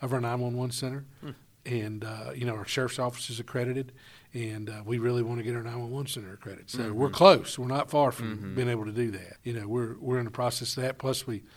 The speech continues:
Speaker 1: we just, uh, recently this year, we also, uh, through cares money, we worked with Danville Life Saving Crew and
Speaker 2: Hmm.
Speaker 1: added a, yet another tower site in the city of Danville. And Danville Life Saving Crew is now working off our system.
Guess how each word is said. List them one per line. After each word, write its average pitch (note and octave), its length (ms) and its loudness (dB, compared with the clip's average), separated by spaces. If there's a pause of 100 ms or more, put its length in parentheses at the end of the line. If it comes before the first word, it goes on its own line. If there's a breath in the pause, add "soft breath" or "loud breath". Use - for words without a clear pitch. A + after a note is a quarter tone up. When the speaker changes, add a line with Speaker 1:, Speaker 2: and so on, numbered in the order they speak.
(640 loud breath)
Speaker 1:
we A#2+ 160 -6
just, - 560 2
uh, A#2+ 300 -4
recently C#3 640 2
this B2 240 0
year, B2+ 180 2
we A2 260 0 (420 loud breath)
also, A#2+ 640 -2
uh, A2 260 -14 (540 soft breath)
through B2 160 -2
cares B2 340 0
money, A#2+ 220 -2
we A#2 120 2
worked A#2+ 280 -2
with G#2 80 -8
Danville A2+ 280 -4
Life A#2 200 -8
Saving A2+ 260 -6
Crew B2+ 360 -4
and G2+ 140 -12 (140)
Speaker 2:
Hmm. G#2+ 280 -10
Speaker 1:
added B2+ 300 2 (280)
a, F3+ 40 -8
yet B2+ 280 2
another A#2+ 340 0
tower B2+ 320 2
site B2+ 420 -6
in B2 140 -6
the A2 80 -8
city A#2 300 -4
of G#2+ 60 -6
Danville. A#2 480 -6 (500 loud breath)
And A2 520 -8
Danville B2+ 280 -2
Life B2 160 0
Saving A2+ 180 -4
Crew B2 220 -2
is G#2+ 100 -6
now A#2+ 220 -6
working A#2+ 320 -8
off A#2 180 -8
our A2 100 -6
system. B2 440 -8